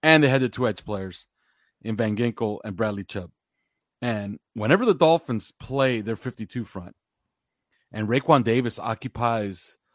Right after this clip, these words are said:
a center and a guard, because he will, he's just gonna shoot that gap.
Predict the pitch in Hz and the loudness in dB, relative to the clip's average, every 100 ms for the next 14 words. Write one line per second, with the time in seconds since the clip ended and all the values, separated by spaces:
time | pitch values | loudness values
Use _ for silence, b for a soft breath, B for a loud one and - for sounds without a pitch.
0 | _ 117 - - 123 131 110 90 104 104 | _ -8 -6 -2 0 0 -2 -4 -2 -2
1 | 123 127 - 104 - 139 78 95 101 151 | -2 -8 -2 -2 -2 -8 -4 -2 -2 -4
2 | - 104 - 120 - 104 - 120 - 98 | -8 -12 -10 -8 -6 -6 -6 -6 -4 -6
3 | - 104 127 | -6 -8 -8